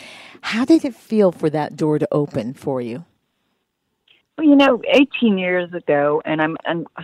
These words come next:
Speaker 2: so honored. I'm doing this on my personal capacity, and it's such an honor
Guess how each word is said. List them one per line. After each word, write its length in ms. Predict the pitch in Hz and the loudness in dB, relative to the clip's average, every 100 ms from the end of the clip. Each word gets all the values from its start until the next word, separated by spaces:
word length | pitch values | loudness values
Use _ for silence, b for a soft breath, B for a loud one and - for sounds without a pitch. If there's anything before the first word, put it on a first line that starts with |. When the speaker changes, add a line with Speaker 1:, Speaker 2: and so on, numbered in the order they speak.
| - | -2
Speaker 2:
so 140 | 180 | -2
honored. 340 | 170 165 165 160 | 0 -4 -6 -6
I'm 160 | 156 | -6
doing 220 | 170 175 | -4 -4
this 140 | 175 170 | -4 -8
on 80 | 175 | -6
my 100 | 160 | -6
personal 500 | 143 - 156 151 160 | -8 -2 -2 -2 -10
capacity, 920 | 160 147 - 147 147 156 _ 156 151 147 | -10 -14 -6 -4 -4 -8 _ -6 -4 -4
and 180 | 151 - | -4 -6
it's 220 | 160 - _ _ - - | -8 -10 _ _ -16 0
such 220 | 180 - | 0 2
an 100 | 170 | -2
honor 560 | 131 147 151 160 147 | 0 2 2 0 -2